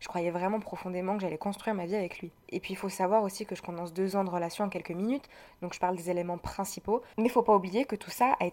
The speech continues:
a été balancé par des points positifs, par des sorties, par des amis en commun, des voyages, des restaurants.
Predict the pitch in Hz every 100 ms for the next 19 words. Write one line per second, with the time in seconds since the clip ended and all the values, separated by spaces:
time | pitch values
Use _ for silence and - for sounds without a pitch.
0 | - 170 175 180 175 175 262 233 180 175
1 | 180 208 220 - 262 - - 165 156 240
2 | 233 - 254 247 165 156 156 156 156 247
3 | 254 240 175 156 185 233 220 165 156 151
4 | 190 226